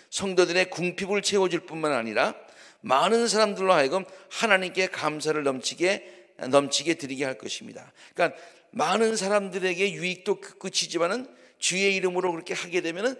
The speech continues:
그들이 하나님께 영광을 돌리니 얼마나 좋냐. 여러분, 여러분의 이 봉사의 결과로 그들이 하나님께 영광을 돌리게 될 것입니다.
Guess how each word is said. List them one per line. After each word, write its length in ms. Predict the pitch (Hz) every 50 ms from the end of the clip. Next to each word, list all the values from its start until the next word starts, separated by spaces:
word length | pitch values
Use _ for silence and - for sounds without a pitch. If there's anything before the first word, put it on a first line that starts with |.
| - - - _
그들이 400 | - - 196 214 175 247 233 262
하나님께 560 | 262 - - 220 226 214 196 196 165 196 190 151
영광을 460 | 160 151 151 139 151 156 156 160 143
돌리니 340 | 139 123 113 120 135 147 - -
얼마나 500 | 127 120 120 143 156 185 220 233 220 - - - - - _
좋냐. 560 | - - 120 113 110 117 127 131 131 117 107 - _ - - _ _ -
여러분, 520 | 123 131 131 131 123 120 135 139 123 - - -
여러분의 440 | 135 139 135 131 139 143 147 -
이 140 | 156 165 165
봉사의 560 | 165 - 143 175 185 180 - 202 202 170 165
결과로 500 | 143 143 131 120 117 120 135 175 214 - - - - - -
그들이 480 | - - 127 120 135 127 175 202 - - - - -
하나님께 1000 | - - - 226 196 175 143 131 120 - - 151 170 190 - - - - - _ - 113
영광을 540 | 117 110 135 151 147 131 131 123 160 220 240
돌리게 340 | 208 208 196 185 185 190 175
될 140 | 170 160
것입니다. 520 | - - 151 135 - - 139 135 127 -